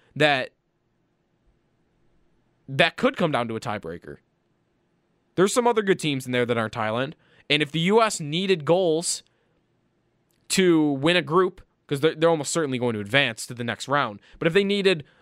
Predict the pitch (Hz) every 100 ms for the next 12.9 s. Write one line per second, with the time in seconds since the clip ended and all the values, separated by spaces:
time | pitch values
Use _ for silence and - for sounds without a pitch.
0 | - 156 160 175 165 170 156 151 - 143
1 | 135 139 135 131 156 139 151 113 151 196
2 | 160 _ _ _ - 165 156 143 131 -
3 | 151 170 190 185 185 170 180 170 165 180
4 | 160 170 175 160 139 165 175 165 139 131
5 | 135 123 120 120 117 123 127 - 135 -
6 | 147 156 170 170 - _ _ _ _ _
7 | _ _ 147 135 151 170 202 - 156 _
8 | _ - 127 147 - 160 - 196 185 -
9 | _ _ _ _ _ _ _ _ _ _
10 | _ _ _ - 160 156 202 196 175 185
11 | 160 147 156 139 - - 175 170 139 147
12 | 156 147 139 123 117 101 - 104 -